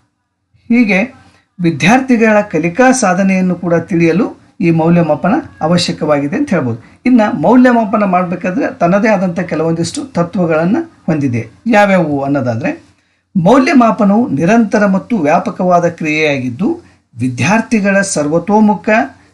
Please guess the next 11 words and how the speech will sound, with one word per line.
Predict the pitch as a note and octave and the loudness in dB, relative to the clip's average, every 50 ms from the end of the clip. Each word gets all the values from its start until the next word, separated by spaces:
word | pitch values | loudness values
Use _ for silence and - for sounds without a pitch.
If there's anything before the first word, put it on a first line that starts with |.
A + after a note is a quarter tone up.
| _ _ - | _ _ -4
ಅಭಿವೃದ್ಧಿಯನ್ನ | D3 D#3 G#3+ G3 G3+ F3 D3 F3+ E3 D3+ C#3+ C#3+ | 0 2 2 2 2 0 0 0 0 0 0 0
ಅಥವಾ | D3 C#3+ C#3 C#3+ - F#3 F3 | 0 0 -2 -2 -2 -2 -2
ವಿಕಾಸವನ್ನ | D#3+ C3+ C3 - F3+ G3 A3+ A3+ - A3 G3 G3 F#3+ F#3 F#3 | -4 -4 -4 0 0 2 2 2 0 0 0 2 2 2 2
ಮೌಲ್ಯಮಾಪನ | F3 D#3 D3+ F3 F3 F3 E3+ D#3+ D#3 D#3 - D#3 | 0 0 0 0 2 2 2 0 0 0 -2 -2
ಮಾಡುವಂತಿರಬೇಕು. | D3+ C#3+ C#3 C#3 C#3+ D3 C#3+ C#3 C3+ B2+ D3 B2+ A#2 A#2+ B2 A#2 A2 - C#3+ C3+ B2+ A2 G2+ - - - - _ _ _ _ _ _ _ _ _ - | 0 0 0 0 0 -2 -2 -4 -4 -6 -6 -6 -6 -6 -8 -10 -8 -8 -4 -4 -4 -4 -6 -8 -16 -20 -20 _ _ _ _ _ _ _ _ _ -2
ಇನ್ನು | B3 G#3+ G#3+ G#3 | 0 2 2 2
ಎರಡನೇದಾಗಿ | F#3+ F#3+ F#3+ G#3 G#3 F#3+ G#3 G3+ G3 B3 C4+ - - _ _ - | 2 2 0 0 0 0 0 0 0 -2 -2 -4 -8 _ _ -8
ಶೈಕ್ಷಣಿಕ | - - F#3 A3 G3 - - A#3 G#3+ A3 G#3 - | -4 -2 -2 -2 -2 -2 0 0 0 0 0 -2
ಪ್ರಗತಿಗೆ | G3+ - - F#3 E3+ F#3+ F#3 - A3+ F#3 A3 A#3+ B3+ | -4 -2 -2 -2 -2 -2 -4 -4 -2 0 0 0 0
ಸಹಕರಿಸುವಂತಿರಬೇಕು. | - - - D3+ D#3 G3+ G3+ - B3+ B3+ C4+ - - A3 F#3 F3+ E3 - D#3+ C#3 B2+ A#2 A#2 A#2 A2+ - - C#3+ B2 G2 - - - _ _ _ _ _ _ _ _ _ _ _ _ - | -2 -4 -4 -2 -2 -2 0 2 2 2 2 0 -2 -2 -2 -2 -2 -2 -2 -2 -2 -2 -4 -6 -8 -6 -6 -6 -6 -6 -8 -12 -20 _ _ _ _ _ _ _ _ _ _ _ _ -8
ಸಮಂಜಸತೆ, | - - F3+ F3 G3 A3 A3 G3+ G3+ F#3+ - F#3+ F3+ - A3+ A#3 C#4+ - | -2 0 2 2 4 4 4 2 2 0 0 -2 -2 0 -2 -2 -2 -4